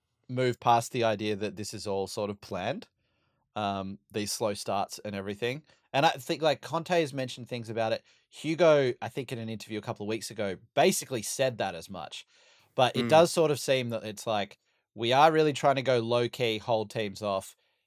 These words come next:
Speaker 1: Inevitably, we make a mistake, <laughs> which isn't in the plan. <laughs>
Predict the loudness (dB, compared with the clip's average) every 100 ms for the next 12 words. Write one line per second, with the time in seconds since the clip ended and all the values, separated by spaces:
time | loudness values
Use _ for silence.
0 | _ -4 2 4 4 4 2 2 0 0
1 | -4 -8 -2 0 0 -4 -16 -16 -16 -16
2 | -20 -20 -20 -6 0 4 4 4 2 2
3 | 2 0 0 -2 -8 _ -20 -14 -8